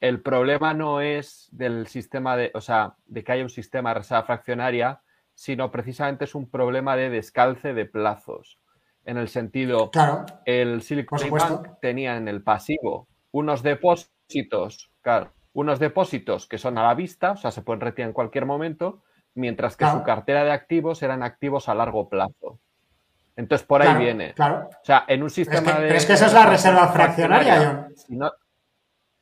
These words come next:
Speaker 1: no, porque tú en un sistema de reserva fraccionaria puedes tener los plazos calzados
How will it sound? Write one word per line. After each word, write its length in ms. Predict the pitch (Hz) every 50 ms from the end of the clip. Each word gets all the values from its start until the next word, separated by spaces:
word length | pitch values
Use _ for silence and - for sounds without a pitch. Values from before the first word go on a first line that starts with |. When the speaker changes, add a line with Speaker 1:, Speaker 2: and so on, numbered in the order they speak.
| _ _ _ _ _ _ _ _ _ _ _ _ _ _ _ _ _ _ _ _ _ _ _ _ _ _ _ _ _ _ _ _ _
Speaker 1:
no, 420 | - 143 151 151 143 117 - - _ _ _ _ _ _ _ _ _ _ - - _
porque 260 | - 143 127 - 147
tú 120 | 127 165 170
en 60 | 180
un 60 | 185
sistema 400 | 180 185 170 170 - 180 170 165
de 60 | 160
reserva 260 | 156 151 - 175 160
fraccionaria 640 | 156 - 160 156 - 170 156 151 160 160 160 156 151
puedes 320 | - 151 151 151 143 - -
tener 300 | 156 143 139 143 143 135
los 180 | 131 117 -
plazos 380 | _ 139 135 131 131 - - -
calzados 680 | - 131 123 117 - 139 139 131 127 127 147 - _